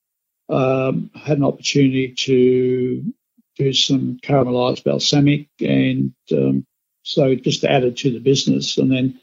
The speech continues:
when Natasha came on board, that's when, you know, she was able to really expand it, which now we've got beetroot, we've got apple, we've got,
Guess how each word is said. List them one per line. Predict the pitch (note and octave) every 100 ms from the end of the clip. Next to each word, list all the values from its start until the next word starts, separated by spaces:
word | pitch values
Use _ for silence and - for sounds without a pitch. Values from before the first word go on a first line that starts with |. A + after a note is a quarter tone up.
| _ -
when | D#3 C#3+
Natasha | B2 C#3 C#3+ E3
came | - B2+ B2
on | A2+ A2+
board, | B2+ B2+ B2 B2 -
that's | C3+ C3+ - - _
when, | C3+ C3 B2 B2 B2 B2 - B3+
you | G3 B2+
know, | A#2+ -
she | - - B2+ A#2+
was | A#2+
able | B2 B2+ B2+
to | B2 B2+ B2+ G#3+ -
really | E3 D3 A#2+
expand | B2 - - C#3 B2
it, | A2 - -
which | - - -
now | C3+ B2 A#2+
we've | A#2 -
got | - - _ _ _
beetroot, | D3 C#3+ - D3+ C#3 C3+
we've | C3 B2+
got | C3
apple, | C3 C3 - C#3+ C3+ C3+
we've | C#3 D#3 B2 _ -
got, | C2+ -